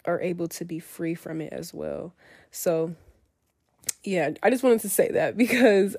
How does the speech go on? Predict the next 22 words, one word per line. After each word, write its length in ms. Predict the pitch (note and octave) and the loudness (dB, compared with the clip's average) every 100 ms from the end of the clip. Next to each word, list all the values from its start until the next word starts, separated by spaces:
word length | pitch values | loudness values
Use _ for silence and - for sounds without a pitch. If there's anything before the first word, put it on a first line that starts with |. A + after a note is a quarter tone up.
| - | 0
I, 380 | D#3+ F#3+ G3 - | 4 6 6 6
I 140 | F3+ | 4
just 160 | G#3 G#3 | 4 2
honestly 320 | E3+ F3+ F3 | 2 0 -2
just 180 | E3 - | -4 -4
feel 140 | E3+ | -4
so 160 | E3+ E3+ | -2 -2
blessed, 340 | E3 D#3 E3+ | 0 0 0
so 280 | - E3+ E3 - - - - | 2 2 2 -2 -20 -20 -2
thankful, 360 | E3 E3+ D#3+ | -2 0 -2
so 200 | E3 E3 | -2 -2
humbled 360 | F3 E3 E3 D#3 | -2 0 0 0
enough 240 | D#3+ D#3 | 0 -2
to 100 | - | -4
just 440 | E3+ E3 D#3+ - - _ _ _ _ _ _ _ _ | -4 -2 -2 -6 -16 _ _ _ _ _ _ _ _
be 140 | F#3+ | 2
able 180 | F3 F3+ | 4 4
to 100 | F3 | 2
have 200 | F3 E3 | 2 -2
this 140 | E3+ E3 | -4 -6
platform. 440 | F3 D#3 - D#3+ | -4 -4 -4 -4
I 180 | D#3+ | -4